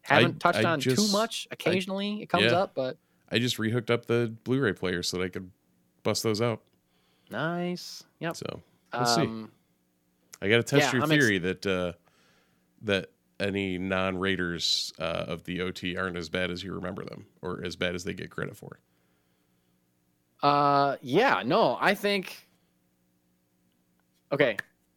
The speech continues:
Speaker 2: Should we rank our four Indiana Jones movies right now before we jump in?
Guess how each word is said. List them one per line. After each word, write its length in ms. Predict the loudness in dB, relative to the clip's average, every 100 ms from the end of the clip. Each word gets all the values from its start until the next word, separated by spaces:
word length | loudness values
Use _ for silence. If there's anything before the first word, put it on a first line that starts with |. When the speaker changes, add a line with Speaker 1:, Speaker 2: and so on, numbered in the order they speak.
| _ _ _ _ _ _ _
Speaker 2:
Should 140 | 2 4
we 100 | 4
rank 260 | 2 2
our 100 | 0
four 300 | 2 2 2
Indiana 280 | 0 -2 -2
Jones 260 | -2 -4 -2
movies 200 | -4 -2
right 140 | -4
now 220 | -6 -8 -8
before 180 | -4 -4
we 100 | -4
jump 200 | -4
in? 120 | -6